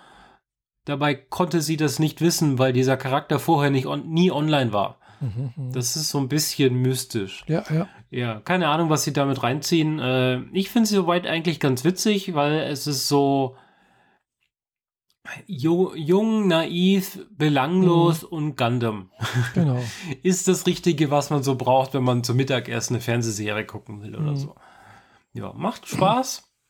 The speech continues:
Speaker 1: weil die Charaktere sind noch nicht ganz dämlich. Der Hauptcharaktere hat sehr, äh, hehre Ziele und eine sehr gute Einstellung zu Menschen.
Speaker 2: Mhm.
Speaker 1: Nicht so, "Ich will der Beste sein", à la Pokémon,
Speaker 2: Mhm.
Speaker 1: sondern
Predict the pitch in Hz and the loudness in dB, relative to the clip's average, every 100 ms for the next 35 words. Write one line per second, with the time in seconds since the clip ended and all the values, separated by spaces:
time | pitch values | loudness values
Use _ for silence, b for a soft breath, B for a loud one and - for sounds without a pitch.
0 | _ 156 165 165 170 - 190 190 180 185 | _ -4 -2 0 -2 0 0 0 0 0
1 | 160 - 151 208 - 196 196 196 190 B | 0 -2 -2 -2 0 0 0 -2 -4 B
2 | B B - 151 185 - 175 165 - 175 | B B -4 0 0 0 -2 -2 -2 -2
3 | 165 147 151 151 143 160 165 165 160 160 | 0 0 -2 -2 -2 2 4 4 4 4
4 | 156 143 143 147 143 120 151 151 143 127 | 2 0 0 0 -2 -2 0 0 0 -6
5 | - - 170 196 190 190 190 190 104 147 | -6 -2 0 2 4 6 4 2 -4 -4
6 | 147 147 143 143 123 135 143 143 135 139 | -4 -6 -6 -4 -4 -2 0 0 -2 -6
7 | 139 - - - 160 160 - 117 175 - | -12 -14 -16 -12 -4 -4 -2 -2 -2 -2
8 | 190 185 185 185 - 156 139 156 180 147 | 0 2 2 0 0 -2 0 -2 -2 -4
9 | 104 143 156 B B B - 156 185 - | -4 -6 -8 B B B -4 2 2 2
10 | 170 175 - 139 160 170 147 131 180 - | 2 2 2 -4 0 0 2 0 0 -2
11 | 214 202 208 226 240 214 156 139 - 165 | 0 2 2 2 0 -2 0 -2 -2 -2
12 | 226 202 196 196 175 185 185 185 185 | 0 2 2 2 2 2 4 4 2